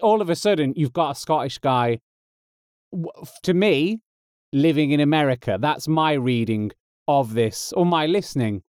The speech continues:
perhaps I should say, of this audio adaptation, which is another wrinkle to the character. And you don't get that,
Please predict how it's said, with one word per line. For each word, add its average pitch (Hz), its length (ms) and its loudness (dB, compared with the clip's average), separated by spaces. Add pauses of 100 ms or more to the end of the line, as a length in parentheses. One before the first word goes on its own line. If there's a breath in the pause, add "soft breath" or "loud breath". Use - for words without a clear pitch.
perhaps 120 320 -4
I 113 80 0
should 113 200 -4
say, 110 220 0
of 127 160 -4
this 139 260 0
audio 131 460 2
adaptation, 120 680 -2 (240 soft breath)
which 220 160 0
is 196 100 2
another 208 360 2
wrinkle 175 360 2
to 160 140 0
the 156 80 -2
character. 170 560 -2 (320 soft breath)
And 175 100 4
you 190 80 6
don't 196 240 2
get 202 280 0
that, 123 260 0